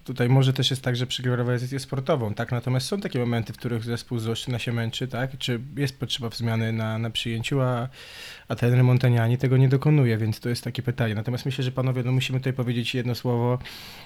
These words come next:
o, o chłopaku, który na takie słowo zasługuje, tak? Mateusz Poręba, to jest wejście, tak? Myśmy mówili tutaj w przedsezonowych odcinkach, że pewnie Paweł Pietraszko, e, który na początku był kontuzjowany, teraz już jest gotowy do gry i zdrowy, a, a to, co robi Mateusz Poręba,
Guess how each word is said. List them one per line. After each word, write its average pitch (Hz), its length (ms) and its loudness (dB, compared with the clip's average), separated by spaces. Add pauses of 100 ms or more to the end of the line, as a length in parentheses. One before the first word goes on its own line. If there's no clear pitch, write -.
o, 117 280 2
o 123 80 0
chłopaku, 131 380 2
który 131 180 0
na 127 120 2
takie 127 220 -2
słowo 120 240 -2
zasługuje, 123 500 0
tak? 107 180 -6
Mateusz 110 380 0
Poręba, 113 500 2 (220)
to 127 100 0
jest 123 140 2
wejście, 131 360 -2
tak? - 180 -8
Myśmy 120 240 -4
mówili 120 340 0
tutaj 113 280 -6
w - 180 -20 (220)
przedsezonowych 117 560 -2
odcinkach, 123 460 0
że 117 220 -2 (360)
pewnie 120 240 2
Paweł 117 200 0
Pietraszko, 131 640 0 (440)
e, 123 40 2 (400)
który 123 300 -2
na 123 80 4
początku 120 320 0
był 113 80 -2
kontuzjowany, 120 540 0
teraz 131 220 -2
już - 120 -6
jest 117 120 -2
gotowy 120 320 -4
do 117 120 -2
gry 113 140 0
i 113 40 0
zdrowy, 110 460 0
a, 123 200 0
a 123 60 0
to, 127 120 -2
co 131 100 -2
robi 123 160 4
Mateusz 120 300 0
Poręba, 113 460 0